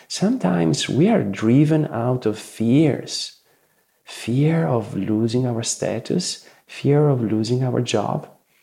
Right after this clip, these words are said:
fear of running out of money.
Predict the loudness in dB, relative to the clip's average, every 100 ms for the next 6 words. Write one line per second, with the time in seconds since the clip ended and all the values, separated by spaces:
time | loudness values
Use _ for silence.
0 | _ _ -18 2 4 4 4 0 -2 -2
1 | -2 0 -2 -4 -6 -6 -4 -4 -2 -2
2 | -2